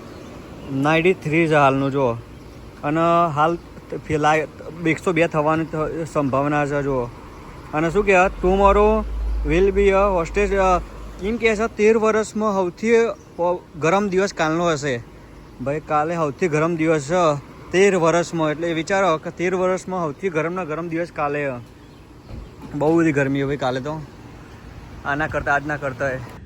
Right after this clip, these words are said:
ભાઈ, આટલી ગરમી, ગરમીની અંદર સૌથી વધારે ભાઈ પ્રોબ્લેમ આવતા હોય ને તો એ સીના અને કુલરના, કારણ કે આ વાતાવરણની અંદર હે ને, બે વાતાવરણ ભેગા થતા હોય ને, એક દિવસ એકદમ ઠંડુ હોય ને બીજા દિવસ એકદમ હોટ હોય ને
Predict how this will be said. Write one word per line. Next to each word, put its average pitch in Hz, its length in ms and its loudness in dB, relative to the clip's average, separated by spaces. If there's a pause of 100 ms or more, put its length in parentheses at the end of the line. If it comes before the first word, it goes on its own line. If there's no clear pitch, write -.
(880)
ભાઈ, 180 140 0
આટલી 202 340 0
ગરમી, 202 300 0
ગરમીની 208 480 -4
અંદર 202 380 0
સૌથી 165 320 0
વધારે 185 240 2
ભાઈ 208 100 0
પ્રોબ્લેમ 185 440 0
આવતા 190 300 0
હોય 233 180 0
ને 165 140 -4 (460)
તો 185 140 -6
એ 190 160 4
સીના 165 400 -2 (320)
અને 170 120 -4
કુલરના, 160 640 -2 (460)
કારણ 156 260 0
કે 185 340 -4
આ 160 260 0
વાતાવરણની 180 600 0
અંદર 185 200 -2
હે 208 60 2
ને, 214 100 2
બે 175 180 -2
વાતાવરણ 185 340 0
ભેગા 175 220 -2
થતા 185 120 0
હોય 220 60 2
ને, 190 160 -2 (260)
એક 180 180 -2
દિવસ 185 260 2
એકદમ 180 380 0
ઠંડુ 190 280 2
હોય 202 180 4
ને 196 60 -4
બીજા 170 160 -2
દિવસ 175 180 -4
એકદમ 170 300 -2
હોટ 170 380 -2
હોય 220 120 0
ને 190 120 -4